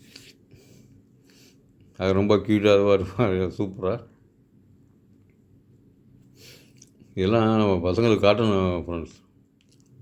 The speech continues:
வாங்க, பசங்களெல்லாம் கூட்டிட்டு வாங்க, நல்லா பா-, எல்லாம் காட்டணும். இதெல்லாம் நேர்ல பார்க்கணும். இதெல்லாம் பார்த்தீங்கன்னா, சும்மா படிச்சு, படிச்சு மக்கு பண்றதை விட,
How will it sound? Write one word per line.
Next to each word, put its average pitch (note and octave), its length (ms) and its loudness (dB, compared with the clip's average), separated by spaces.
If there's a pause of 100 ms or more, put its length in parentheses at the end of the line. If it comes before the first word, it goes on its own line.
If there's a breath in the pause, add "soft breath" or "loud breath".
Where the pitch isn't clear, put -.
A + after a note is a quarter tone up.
(200)
வாங்க, G#2 220 -2
பசங்களெல்லாம் G#2 600 2
கூட்டிட்டு G2+ 300 0
வாங்க, F#2 200 0 (180)
நல்லா F#2 320 0
பா-, F2+ 340 0
எல்லாம் F#2+ 280 0
காட்டணும். G2 460 0
இதெல்லாம் G2 340 0
நேர்ல A2+ 300 2
பார்க்கணும். F2+ 360 0 (4000 soft breath)
இதெல்லாம் G2 260 -2
பார்த்தீங்கன்னா, G2+ 420 2 (240)
சும்மா G2+ 280 -2 (2500)
படிச்சு, G#2 260 2
படிச்சு G#2+ 420 2
மக்கு F#2+ 320 0
பண்றதை G2 380 0
விட, G2 160 2